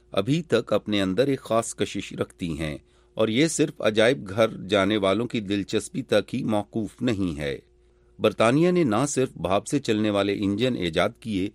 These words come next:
بلکہ اس نے اونچی نیچی ناہموار زمین پر چلنے والی وہ مثالی گاڑی بھی بنائی جسے دنیا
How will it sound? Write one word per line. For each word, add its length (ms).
بلکہ 260
اس 180
نے 100
اونچی 380
نیچی 340
ناہموار 720
زمین 400
پر 160
چلنے 360
والی 340
وہ 220
مثالی 600
گاڑی 280
بھی 160
بنائی 400
جسے 260
دنیا 460